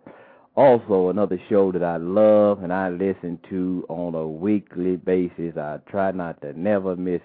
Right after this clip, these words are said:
it. And that's the, um, the Trumpet of Truth. And it's also called the Hiram's fifteen fifty-five with, uh, the host, Brother, uh, Ahmed Muhammad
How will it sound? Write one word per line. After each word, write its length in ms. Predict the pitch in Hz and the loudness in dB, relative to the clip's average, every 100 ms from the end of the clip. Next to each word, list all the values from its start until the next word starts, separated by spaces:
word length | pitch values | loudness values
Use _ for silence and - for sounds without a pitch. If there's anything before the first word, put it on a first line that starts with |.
| - | -10
it. 160 | 60 - _ _ - - _ - | -20 -20 _ _ -20 -20 _ -16
And 140 | 69 | -8
that's 220 | 82 87 85 _ - | -4 -4 -6 _ -2
the, 240 | 92 82 | 0 2
um, 540 | 80 78 73 71 71 78 - | 0 -2 -4 -6 -10 -16 -18
the 100 | 71 | -12
Trumpet 400 | - 104 95 85 | -6 -4 -4 -8
of 120 | 85 | -4
Truth. 360 | 123 110 76 - - _ _ _ - | 0 0 0 -10 -20 _ _ _ -18
And 140 | 71 | -14
it's 100 | 78 | -6
also 600 | 90 90 - 85 82 80 | -4 -4 -4 -4 -4 -8
called 300 | - 80 78 | -10 -8 -8
the 140 | 76 80 _ _ _ | -8 -12 _ _ _
Hiram's 680 | - 110 107 95 82 76 78 _ _ _ _ - | -4 2 4 2 0 -8 -14 _ _ _ _ -2
fifteen 560 | 117 - 113 95 90 - | -2 -2 -4 -2 -4 -4
fifty-five 1000 | 101 - - 85 - 95 87 76 69 67 _ _ _ _ _ - | -4 -4 -8 -8 0 2 2 -2 -6 -14 _ _ _ _ _ -14
with, 120 | 82 - - | -14 -12 -6
uh, 280 | 101 87 82 | 0 0 0
the 160 | 76 85 | -4 -4
host, 360 | 113 98 87 - _ _ _ _ _ | -2 -2 -2 -10 _ _ _ _ _
Brother, 340 | 90 82 80 73 | -4 -2 -4 -6
uh, 320 | 82 78 78 64 - | -6 -4 -6 -8 0
Ahmed 600 | 110 101 92 90 80 73 | 0 0 -2 -4 -4 -6
Muhammad 560 | 78 78 95 92 92 | -10 -8 -6 -4 -6